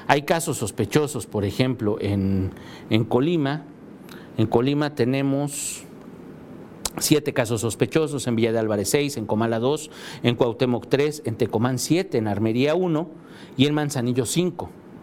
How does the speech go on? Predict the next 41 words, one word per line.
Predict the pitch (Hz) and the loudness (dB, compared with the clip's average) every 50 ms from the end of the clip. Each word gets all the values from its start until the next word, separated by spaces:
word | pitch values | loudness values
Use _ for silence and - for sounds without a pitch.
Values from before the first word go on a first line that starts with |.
| - - - - - - - - - | -18 -18 -18 -18 -16 -16 -16 -8 0
Esos | - 180 196 240 262 - | 2 2 2 2 0 0
casos | - - 220 220 254 220 - | 0 0 0 0 0 -2 0
sospechosos, | 190 170 - - 156 139 - 185 175 160 - 170 - 151 | 0 -2 0 0 -2 2 2 0 0 0 -2 -2 0 0
el | 131 | 0
gobierno | 117 117 120 135 151 151 165 160 | 0 0 2 2 0 2 0 0
del | 151 139 | 0 0
estado, | 120 - - 151 139 143 139 | -2 0 0 0 0 2 0
la | 117 101 | -2 -2
Secretaría | - 107 95 110 101 - 110 110 127 | -4 -6 -6 -6 -2 0 2 2 2
de | 147 143 | 0 0
Salud, | - - 127 127 143 151 | 0 0 0 0 0 0
los | 139 120 104 - - | -2 -2 -4 0 0
trata | - 143 151 151 151 175 226 302 - - - - - - - - - - - | 2 2 2 2 0 -2 -2 -2 -6 -14 -20 -20 -20 -20 -18 -18 -18 -6 -2
como | 120 123 127 117 | 0 2 2 2
si | - 131 | 2 2
fueran | - - 156 170 170 156 | 2 2 2 2 0 0
casos | - 156 143 180 165 - | 0 0 0 0 -2 0
confirmados, | - 139 110 - 127 113 117 131 139 127 117 - - | 0 -2 0 0 0 0 2 2 0 0 -2 -4 -4
aunque | 110 101 104 107 | -4 -2 0 0
no | 110 110 | 0 0
sean | 107 - 120 | 0 -2 -2
casos | 107 131 120 117 120 - | -2 -2 -2 -2 -4 -4
confirmados. | - 110 98 - - 104 113 131 131 113 92 - | -2 -4 -2 0 0 0 2 0 0 -2 -4 -6
Están | - - - 127 120 135 | -10 -2 0 2 2 2
aislados, | 143 135 120 120 135 139 139 147 147 151 151 156 - - - - - - - - - - | 0 0 0 0 2 2 2 2 2 0 0 -2 -2 -6 -12 -16 -18 -16 -14 -14 -6 2
hay | - 123 139 143 | 2 4 4 4
un | 143 139 - | 0 -2 0
seguimiento, | - 123 101 104 120 127 143 156 165 165 165 165 165 175 165 165 160 165 165 - - - - - | -2 -2 0 2 2 2 2 2 2 0 -2 0 0 0 0 0 0 -4 -8 -14 -18 -20 -18 0
tienen | - 139 143 135 127 131 131 | 0 2 2 2 0 0 0
un | 127 120 | 0 0
tratamiento. | 127 113 107 104 113 113 131 151 156 160 160 151 160 170 165 160 - - - - - - - - - - | 0 0 0 0 0 0 2 0 0 0 -2 0 0 -2 -2 -2 -6 -14 -16 -18 -20 -20 -20 -20 -6 0
Digo, | 131 123 120 110 - - 107 | 2 4 4 2 0 -4 0
no | 104 123 139 | 0 2 2
existe | 135 - - 143 120 - - 135 | 0 -2 -2 -4 0 2 2 2
una | 135 143 139 131 - | 2 0 -2 -2 0
cura, | - 147 139 135 135 - | 2 2 2 2 0 0
pero | - 104 101 98 | -2 -2 -2 0
tienen | 104 131 123 131 131 131 | 2 2 2 2 2 2
un | 131 131 | 0 2
tratamiento | 127 139 127 123 - 131 127 135 135 131 123 139 135 | 2 0 0 2 0 0 0 2 0 0 0 0 0
médico | 139 143 139 135 131 135 - 151 - | 0 0 0 -2 -2 -2 -2 -4 -4